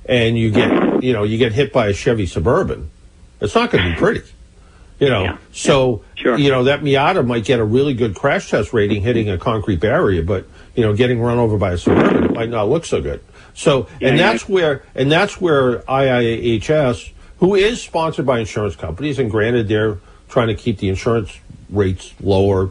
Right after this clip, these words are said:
Speaker 1: I guess, or paying, paying less out. Um, but the idea that, um, you know, they're crashing into other cars, they're crashing into poles, they're crashing into,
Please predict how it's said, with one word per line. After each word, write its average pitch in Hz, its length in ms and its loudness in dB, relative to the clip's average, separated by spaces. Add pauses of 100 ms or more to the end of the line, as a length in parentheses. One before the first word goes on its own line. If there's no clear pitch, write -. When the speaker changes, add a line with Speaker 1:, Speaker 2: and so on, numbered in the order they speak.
Speaker 1:
I 85 100 -6
guess, 87 320 -4
or 82 100 -2
paying, 80 640 -6 (180)
paying 87 300 -4
less 87 420 -4 (320)
out. 95 300 -2 (340)
Um, 98 400 0 (260)
but 131 180 2
the 143 120 2
idea 139 420 2
that, 123 280 -2
um, 95 400 -4 (320)
you 123 80 2
know, 110 100 2
they're 123 160 2
crashing 123 480 -2
into 104 400 -2 (240)
other 139 240 2
cars, 110 640 -2
they're 104 160 0
crashing 113 400 0
into 107 240 -2
poles, 104 680 -2
they're 110 140 0
crashing 117 440 -2
into, 101 340 -2